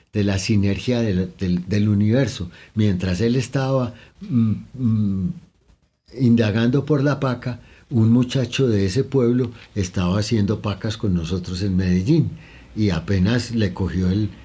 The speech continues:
el, el ti-, el tiro a la paca, dijo, "Yo me tengo que ir pa' mi pueblo a enseñar esto". Y se fue allá, eh,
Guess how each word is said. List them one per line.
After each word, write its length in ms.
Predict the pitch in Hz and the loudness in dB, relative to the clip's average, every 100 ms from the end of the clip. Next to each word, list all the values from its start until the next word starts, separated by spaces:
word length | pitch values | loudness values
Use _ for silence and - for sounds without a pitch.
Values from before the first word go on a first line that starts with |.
| - - | -20 -8
el, 120 | 110 113 | -4 -2
el 340 | 123 117 107 | 0 0 0
ti-, 200 | 113 123 | 0 0
el 200 | 107 101 | 0 -2
tiro 300 | 90 117 113 | 2 2 4
a 60 | 127 | 2
la 180 | 139 139 | 0 0
paca, 300 | 139 113 123 | -2 -2 0
dijo, 260 | 117 98 101 - | 0 0 -4 -6
"Yo 140 | 98 | -2
me 140 | 95 101 | 0 0
tengo 280 | 101 92 92 | 0 -2 -2
que 140 | 101 | -4
ir 80 | 92 | -4
pa' 140 | 92 | 0
mi 120 | 90 | 0
pueblo 380 | 90 90 90 87 | 0 -2 -2 -2
a 40 | 90 | -2
enseñar 440 | 87 87 80 78 | -2 -2 -2 -2
esto". 360 | 123 - - 73 - - - - - | -2 -4 -12 -20 -20 -20 -20 -20 -12
Y 120 | 85 | -10
se 200 | 73 87 | -6 -6
fue 240 | - 87 | -4 -4
allá, 440 | 90 107 107 90 | -2 -2 -2 -2
eh, 60 | 147 | -6